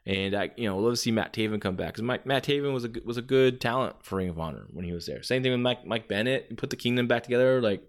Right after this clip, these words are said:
but then, then you s-, I'm not saying just be a whole rehash of Ring of Honor, but, like, then, then you start sprinkling the new guys, new guys you found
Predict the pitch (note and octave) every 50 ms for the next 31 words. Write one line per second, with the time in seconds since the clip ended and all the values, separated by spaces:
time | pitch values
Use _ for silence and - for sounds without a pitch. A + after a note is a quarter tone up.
0 | _ _ _ _ _ _ _ _ _ _ - - _ _ _ _ _ E3+ D#3+ F#3+
1 | G3 F3+ - E3 F3 F3+ F#3+ F3+ - - - _ _ _ _ _ _ _ _ -
2 | - F3+ G#3+ - - - G3 F#3+ F3+ E3 D3+ - - - E3+ D#3+ C3+ D#3 D#3 C3+
3 | C3+ D#3 D#3+ D#3 D3 D3 D3+ D3+ C#3+ - - B2 A2+ A2+ A#2 - - _ _ _
4 | _ - - C3+ C#3 B2 A2+ B2 E3+ A3+ A3+ F#3 D3+ B2+ C#3+ C#3+ C#3 D#3+ E3 F3
5 | F3+ G3 G#3 G3 - E3 G3+ A#3+ C#4 - D4 B3 - - - A3+ B3+ B3 - A#3+
6 | A#3+ A#3+ B3 B3 C#4+ D4+ D4 - A#2+ C#2+ D#2 G2 A#2 D#3 F#3+ G3+ G3 F#3+ F#3 F#3+
7 | F#3+ F3+ - F#3 F3 E3+ F3+ F#3+ F3+ C3+ G#2 F2 C#2 -